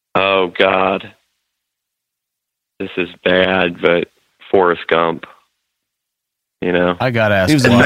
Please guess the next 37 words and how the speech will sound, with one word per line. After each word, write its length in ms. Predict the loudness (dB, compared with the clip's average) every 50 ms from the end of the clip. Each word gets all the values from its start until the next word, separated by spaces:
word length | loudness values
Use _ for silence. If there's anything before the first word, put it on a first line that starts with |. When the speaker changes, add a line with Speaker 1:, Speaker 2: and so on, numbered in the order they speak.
| 2
Speaker 1:
Especially 220 | 2 2 0 0 2
these 260 | 2 2 2 2 2
days, 240 | 2 2 2 0 0 -2
now 200 | 0 0 0 0
that 100 | 0 0
I'm 160 | -2 -2 -4
crippled, 500 | -4 -2 -2 0 0 2 0 0 2 0
I 120 | 0 -2 -2
put 200 | -2 -2 0 0
on 140 | 0 0
my 160 | 0 -2 -2 -2 -2 -2
shoes, 300 | 0 2 2 2 0 -4 _ _
and 100 | -2 -2
I'm 120 | -2 0 0
like, 240 | 0 0 0 -2 -6 _ _ _ _ _ _ _ _ _ _ _ _
you 80 | -2 -2
know, 140 | 0 -2 -2 -2
someone's 320 | -2 -2 -2 -2 -2 0
like, 220 | 0 0 0 0 0
"Oh, 500 | 0 0 2 2 2 2 2 0 0 0
you 180 | 0 -2 0 0
know, 540 | 2 2 2 2 0 0 -2 -4 -6 -8 -10
how 180 | -6 -2 0 2
are 80 | 2
you 80 | 2 2
doing?" 320 | 2 2 2 2 2 2
I'm 140 | 0 0 0
like, 260 | 0 -2 -2 -2 -2
"These 320 | 0 2 2 2 2 0 0
are 80 | -2
my 240 | -2 -2 -2 -2 -2
walking 840 | -2 -2 -2 -2 -4 -4 -6 -6 -4 -2 -2 0 0 0 0 0 -2 -2 -2 0
shoes." 520 | 0 2 2 0 0 -2 -4 -6 -8 -10 -4 -2
You 140 | 0 2 2
know, 180 | 2 2 0 0
like, 180 | 0 -2 -2 -2
I'm, 260 | -2 -2 -2 -4 -4